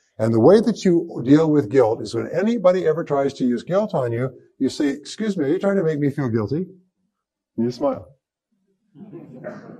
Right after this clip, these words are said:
And they'll say, "Oh, no, no," 'cause nobody will admit it. At least not the first two times. You say, "That's great, because it doesn't work on me. Guilt doesn't work on me."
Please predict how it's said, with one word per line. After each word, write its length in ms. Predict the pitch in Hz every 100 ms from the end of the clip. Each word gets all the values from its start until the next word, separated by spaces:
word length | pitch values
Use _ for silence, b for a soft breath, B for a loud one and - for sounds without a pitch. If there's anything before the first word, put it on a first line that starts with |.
| - - - - B B B
And 200 | - 147
they'll 80 | 156
say, 140 | 165 151
"Oh, 160 | 190
no, 200 | 175 175
no," 200 | 160 170
'cause 180 | 117 107
nobody 300 | 147 202 202
will 140 | 170
admit 240 | 160 151 123
it. 120 | - - - _ _
At 40 | -
least 140 | 147
not 140 | 175 151
the 80 |
first 260 | 139 151 147
two 100 | 151
times. 240 | 135 175 120
You 80 |
say, 120 | 120 139
"That's 200 | 156 -
great, 280 | 156 147 151 b _
because 240 | 143 131
it 40 | 127
doesn't 220 | 151 123
work 220 | 127 123
on 100 | 98
me. 80 | 90 - _ _ _ -
Guilt 180 | 190
doesn't 220 | 139 117 117
work 200 | 107 107
on 120 |
me." 80 | 87